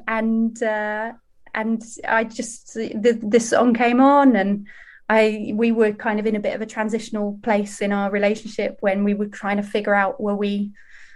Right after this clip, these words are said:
were we kind of dating, or were we more than that? And this song came on, and I think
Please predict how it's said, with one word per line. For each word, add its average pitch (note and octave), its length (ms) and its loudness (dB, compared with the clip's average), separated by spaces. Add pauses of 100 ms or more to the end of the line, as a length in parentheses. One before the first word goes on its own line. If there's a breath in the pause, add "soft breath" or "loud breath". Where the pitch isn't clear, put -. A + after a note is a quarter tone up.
(140 soft breath)
were G#3+ 100 -4
we G#3 140 0
kind G3+ 240 -4
of G3 140 -8
dating, C4+ 600 2
or - 140 0
were - 140 0
we - 340 -6 (160)
more C4+ 260 6
than C#4 180 8
that? C4 300 6
And A3 460 -2
this A#3 180 -2
song A#3+ 260 -4
came A#3+ 280 -4
on, A#3+ 240 -2
and G#3 160 -2
I G#3 60 -4
think - 440 -12